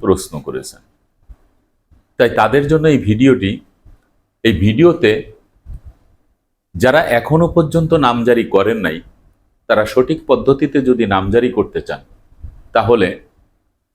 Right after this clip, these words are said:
তিনটি ধাপে তাদের নামজারি করতে হবে। এই তিনটি ধাপ ছাড়া নামজারি করা সম্ভব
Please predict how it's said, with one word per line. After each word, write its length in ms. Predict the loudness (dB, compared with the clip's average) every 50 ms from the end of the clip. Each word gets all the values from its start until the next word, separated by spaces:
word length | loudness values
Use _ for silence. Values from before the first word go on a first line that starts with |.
| _ _ _ _ _ _ _ 0
তিনটি 320 | 0 0 0 0 0 0 0
ধাপে 360 | 2 0 0 0 0 -2 -2 -2 -4 -10 -18 -20 -20 _ _ _ _
তাদের 300 | -2 -2 0 0 0 0 0
নামজারি 460 | 0 -2 -2 0 0 0 0 0 -2 -6 -10 -16 _ _ _ _ _ _ -2
করতে 240 | -2 -2 -2 -4 -6
হবে। 220 | -6 -6 -4 -4 -4
এই 120 | -4 -4 -4
তিনটি 340 | -4 -6 -6 -6 -6 -6 -6 -4
ধাপ 200 | -2 -2 -2 -2 -4 -6
ছাড়া 320 | -4 -2 0 0 0 0 -2 -6 -12 _ _ _ _ _ _ _ -4
নামজারি 420 | -4 -2 0 0 0 2 0 0
করা 220 | 0 0 0 0 -2
সম্ভব 380 | -2 -4 -4 -2 -2 -2 -4